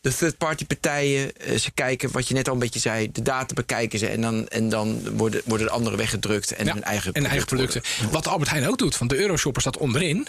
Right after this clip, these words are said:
Speaker 1: Ja.
Speaker 2: En het, eh, merkding staat er, eh, iets naast, dus dan moet ik bukken, dat is moeite. Maar het, het huismerk staat op ooghoogte.
Speaker 1: Maar dit vind jij een hele duidelijke case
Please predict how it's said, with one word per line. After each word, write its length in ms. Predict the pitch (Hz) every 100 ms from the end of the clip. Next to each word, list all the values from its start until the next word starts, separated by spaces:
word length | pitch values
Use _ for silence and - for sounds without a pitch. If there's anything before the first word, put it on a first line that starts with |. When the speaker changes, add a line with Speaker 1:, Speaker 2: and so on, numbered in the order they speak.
| -
Speaker 1:
Ja. 240 | 120 113 -
Speaker 2:
En 140 | - 143
het, 200 | 135 -
eh, 100 | 131
merkding 420 | 156 190 151 127
staat 220 | 139 127
er, 140 | 131 123
eh, 100 | 123
iets 140 | 160
naast, 260 | - 139 185
dus 80 | 151
dan 100 | 147
moet 100 | 120
ik 60 |
bukken, 260 | 107 151 131
dat 80 | 123
is 80 | 117
moeite. 280 | 123 160
Maar 140 | 196 131
het, 80 | -
het 100 | 127
huismerk 380 | 123 160 247 269
staat 300 | 285 - -
op 140 | - 233
ooghoogte. 520 | 247 - 110 - 95 - _ - -
Speaker 1:
Maar 220 | - 139
dit 200 | 139 247
vind 160 | - 208
jij 80 | 180
een 80 | 147
hele 300 | 147 185 151
duidelijke 420 | 139 117 113 -
case 440 | 101 85 - -